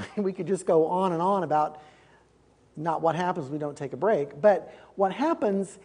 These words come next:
is that, one of the things that happens is that our focus becomes very narrow. All we think about is work, and everything that doesn't fit into that daily grind is edited out. And so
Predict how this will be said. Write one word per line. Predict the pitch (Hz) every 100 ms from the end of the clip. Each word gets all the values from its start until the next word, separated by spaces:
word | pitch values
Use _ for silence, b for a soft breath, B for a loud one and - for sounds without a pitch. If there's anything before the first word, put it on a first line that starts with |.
| -
is | 214 185
that, | 160 185 175 185
one | 247
of | 330
the | 185
things | 185 160
that | 143
happens | 147 143 160 165 B B B
is | 190
that | 214
our | 170 175
focus | - 233 247 240 -
becomes | 214 151 190 180 156
very | 131 180 175 180 175 180
narrow. | 147 151 143 120 95 - - _ _ -
All | 156 170
we | 196
think | 185 160
about | 151 143 135 135
is | - 120 -
work, | 151 190 131 -
and | 170 160
everything | 180 233 247 220
that | 170
doesn't | 165 165 147
fit | - - 226 180 - B B B
into | 180 180 190
that | 180 160
daily | 156 180 175 151
grind | 165 226 196 165 170 - B B -
is | 185 160
edited | - 165 170 165 196 185
out. | 214 214 - - - - _ _ _ _ _ _ _ _ b b b b b b b b
And | 202 214
so | - 233 226 208 190 - -